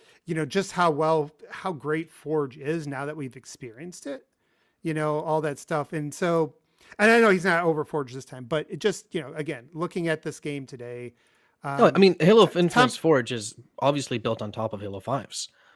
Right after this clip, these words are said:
Speaker 2: right?
Speaker 1: Yeah.
Speaker 2: It, it's
Speaker 1: Yeah.
Speaker 2: funny, I hear people saying things like, "Yeah, well, Halo three launched with all this stuff." And it's like,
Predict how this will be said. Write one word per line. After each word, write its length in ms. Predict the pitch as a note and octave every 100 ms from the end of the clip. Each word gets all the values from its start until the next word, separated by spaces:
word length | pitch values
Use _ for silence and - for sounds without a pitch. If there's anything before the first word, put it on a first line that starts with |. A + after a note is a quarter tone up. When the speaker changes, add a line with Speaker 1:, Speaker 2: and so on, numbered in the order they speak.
| _
Speaker 2:
right? 240 | G#2 A2 C3+
Speaker 1:
Yeah. 160 | C3+ A2+ _ - _
Speaker 2:
It, 160 | C#3+ C#3+
it's 140 | E3+
Speaker 1:
Yeah. 40 | C3+
Speaker 2:
funny, 260 | F#3+ F#3
I 80 | C#3+
hear 220 | C#3 F#3
people 360 | F3 E3+ E3+ C#3
saying 300 | - D3 C#3+
things 260 | C3+ C3
like, 200 | C3 C3
"Yeah, 80 | F#3+
well, 100 | F#3
Halo 180 | D3+ F3+
three 180 | D#3+ F3
launched 240 | D#3 D#3+
with 80 | C3+
all 160 | C#3 D3+
this 160 | C3
stuff." 260 | - G2 -
And 80 | C#3
it's 140 | C3+
like, 100 | C#3+